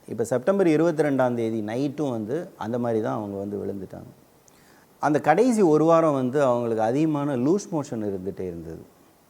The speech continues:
அதனால அவங்க வந்து டாய்லெட்டுக்கும் பாத்ரூமுக்கும் இதுக்கும் வீ-, ரூமுக்குமே வந்து இது பண்ணாங்க. எனக்கு என்னமோ அந்த விழுந்ததே வந்து டாய்லெட்டில் கூட இருந்திருக்கும் அப்படின்னு நினைக்கிறேன் நானும். இந்த நிலைமையில தான் அவங்கள வந்து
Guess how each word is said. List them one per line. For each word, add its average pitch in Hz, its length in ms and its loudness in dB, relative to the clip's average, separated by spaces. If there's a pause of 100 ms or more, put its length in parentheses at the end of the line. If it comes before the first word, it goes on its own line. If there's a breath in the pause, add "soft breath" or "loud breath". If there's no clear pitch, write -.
(680)
அதனால 123 640 -2
அவங்க 110 280 -4
வந்து 113 340 -4
டாய்லெட்டுக்கும் 110 800 -4 (540)
பாத்ரூமுக்கும் 104 760 -8
இதுக்கும் 98 420 -8
வீ-, 95 200 -6
ரூமுக்குமே 104 600 -8
வந்து 92 520 -8
இது 90 200 -14
பண்ணாங்க. - 260 -18 (680 soft breath)
எனக்கு 151 320 2
என்னமோ 208 160 0
அந்த 170 160 4
விழுந்ததே 190 540 6
வந்து 156 240 2
டாய்லெட்டில் 131 580 2
கூட 120 200 0
இருந்திருக்கும் 110 640 -4
அப்படின்னு 107 440 -6 (220)
நினைக்கிறேன் 92 540 -6
நானும். 82 280 -14 (580 soft breath)
இந்த 190 320 4
நிலைமையில 190 520 6
தான் 165 260 4
அவங்கள 127 220 2
வந்து 120 240 -2